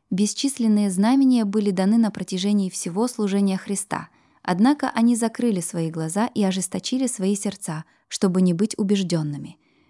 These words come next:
Венчающее чудо воскресения Лазаря не устранило их неверия, но исполнило их еще большей злобы, И теперь, когда Отец возгласил, и они уже не могли просить никакого дальнейшего знамения, их сердца не смягчились,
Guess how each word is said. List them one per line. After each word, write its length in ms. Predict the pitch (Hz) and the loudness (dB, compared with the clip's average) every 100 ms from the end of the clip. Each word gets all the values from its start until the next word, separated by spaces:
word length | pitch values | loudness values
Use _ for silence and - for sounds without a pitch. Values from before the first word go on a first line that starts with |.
| - | 0
Венчающее 680 | 190 208 247 240 233 - 202 | 4 4 4 0 0 0 -2
чудо 320 | - 208 196 | -2 -2 -2
воскресения 640 | 190 - 196 - 196 175 | -2 -4 -6 -2 0 0
Лазаря 440 | 175 220 254 220 190 | 0 0 0 -2 -2
не 140 | 202 233 | 0 2
устранило 540 | 233 - 233 247 202 | 0 0 2 4 2
их 220 | 165 - | -2 -2
неверия, 520 | 180 160 151 143 - _ _ _ | -2 0 -4 -6 -14 _ _ _
но 180 | 196 190 | 0 0
исполнило 520 | - - 262 247 226 | -2 0 4 4 2
их 200 | - - | -4 -8
еще 360 | 202 196 - 220 | -6 -4 -4 -2
большей 420 | 175 196 - 190 | 0 -2 -2 -4
злобы, 420 | 170 156 147 143 _ _ _ _ | -4 -6 -6 -12 _ _ _ _
И 80 | 180 | -4
теперь, 380 | 175 170 269 - | -4 0 -2 0
когда 320 | 196 170 175 | -4 0 -2
Отец 400 | - - 196 - | -2 -4 -4 -4
возгласил, 640 | 170 - 160 - 247 277 - _ - | -8 -6 -6 -4 -2 -2 -4 _ 0
и 80 | |
они 200 | 202 214 | 2 4
уже 200 | 220 208 214 | 2 4 4
не 100 | 208 | 4
могли 320 | 214 208 202 | 2 0 -2
просить 400 | - 170 180 185 | -2 -6 -4 -4
никакого 440 | 175 175 180 170 | -4 -4 -4 -2
дальнейшего 560 | 160 175 175 165 156 156 | -2 -4 -4 -6 -10 -8
знамения, 580 | 175 226 269 247 247 247 _ _ | -2 0 2 2 0 -6 _ _
их 160 | - 269 | -6 -6
сердца 380 | - 254 - 247 | -4 -6 -2 0
не 120 | 233 | 0
смягчились, 680 | - 226 - - 151 - | -2 -6 -6 -8 -8 -10